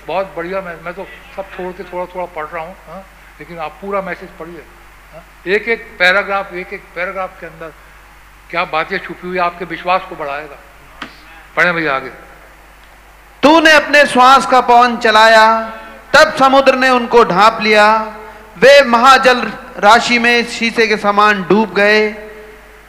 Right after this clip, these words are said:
Speaker 2: हे यहोवा, देवताओं में तेरे तुल्य कौन है?
Speaker 1: हाँ, हे यहोवा, देवता में तेरे तुल्य कौन है?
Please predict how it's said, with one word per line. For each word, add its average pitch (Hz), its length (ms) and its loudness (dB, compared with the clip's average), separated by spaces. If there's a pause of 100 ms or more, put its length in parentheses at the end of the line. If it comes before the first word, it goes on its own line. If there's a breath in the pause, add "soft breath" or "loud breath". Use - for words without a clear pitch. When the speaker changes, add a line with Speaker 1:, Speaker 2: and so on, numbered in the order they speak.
(140)
Speaker 2:
हे 269 240 4
यहोवा, 285 460 6
देवताओं 262 600 4
में 240 140 -2
तेरे 233 260 2
तुल्य 220 380 -2
कौन 220 320 4
है? 247 280 4
Speaker 1:
हाँ, 247 80 4
हे 247 180 0
यहोवा, 247 420 6 (1200)
देवता 254 500 4
में 269 180 4
तेरे 262 240 6
तुल्य 262 360 4
कौन 269 340 6
है? 277 800 6